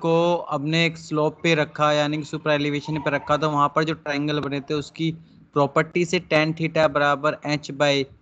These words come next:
B। एच क्या है, इसलिए मैं ये दोबारा बता रहा हूँ क्योंकि इसका अभी यूज़ होगा। Tan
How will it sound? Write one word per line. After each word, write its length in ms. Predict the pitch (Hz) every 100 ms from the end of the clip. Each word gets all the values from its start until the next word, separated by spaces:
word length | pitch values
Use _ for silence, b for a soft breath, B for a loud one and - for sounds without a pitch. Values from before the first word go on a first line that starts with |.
| 123
B। 320 | 160 185 196 - b b b -
एच 280 | 165 170 -
क्या 140 | 185 180
है, 120 | 180 - -
इसलिए 300 | 160 180 190
मैं 120 | 202
ये 80 | 196
दोबारा 360 | 180 170 165 170
बता 280 | 165 160 147
रहा 100 | 151
हूँ 80 | 160
क्योंकि 200 | 160 165
इसका 280 | 160 170 160
अभी 200 | 156 165
यूज़ 260 | 160 151 139
होगा। 320 | 104 98 95 _ _ _ _ _ _ _ -
Tan 280 | 151 170